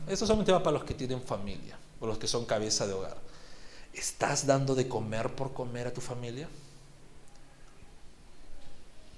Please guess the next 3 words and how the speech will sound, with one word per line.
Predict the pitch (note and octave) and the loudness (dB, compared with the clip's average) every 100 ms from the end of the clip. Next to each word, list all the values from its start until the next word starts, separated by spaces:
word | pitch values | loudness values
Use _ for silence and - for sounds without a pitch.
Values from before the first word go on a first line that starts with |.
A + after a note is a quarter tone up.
| - - - - - - - - - - - - - - - | -14 -14 -16 -18 -18 -16 -14 -14 -14 -16 -16 -16 -16 -12 4
Punto | E3 D#3+ | 8 10
número | D#3 D#3+ C#3+ | 10 10 10
tres, | B2 G2+ - - | 8 6 4 2